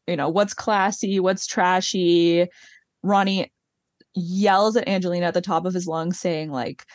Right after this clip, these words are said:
"I knew you girls were gonna bitch about us having fun with other girls." And Sammy's just sitting there, like, she's not freaked out about his behavior. She's only at this point concerned about Mike, you know,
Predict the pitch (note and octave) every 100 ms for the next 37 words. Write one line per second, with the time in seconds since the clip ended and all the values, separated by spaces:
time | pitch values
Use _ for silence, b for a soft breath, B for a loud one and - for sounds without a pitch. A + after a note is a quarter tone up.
0 | b b - E4+ G4 F#4 F4 D4+ C4+ B3
1 | A#3+ A#3+ A#3 A3 - _ B3 C4 B3 G#3+
2 | G#3 G#3 G#3+ G#3 G3+ G3+ G#3 G3 F#3+ G3
3 | F#3 F3+ F3 E3+ F3 F3 b b _ G#3
4 | G#3+ G#3 F#3+ G3 G#3+ A#3+ B3 - - _
5 | _ - - - D#3+ A#3+ G#3+ G#3 G3 G3
6 | G3 F#3+ D3 - - - F3 E3 E3+ F#3+
7 | - - _ _ - G3+ G#3+ - E3+ F3+
8 | F3+ F3+ E3+ G3 F3+ F#3 F#3 F3+ F#3 F3+
9 | F3+ F3 E3+ E3+ - D#3+ E3 - _ _
10 | G3 G3+ G3 F#3+ - - F#3 F#3 - F3
11 | - E3 E3 E3 D#3 D3 - D3 D3+ -
12 | - _ _ _ _ _ _ E3+ - -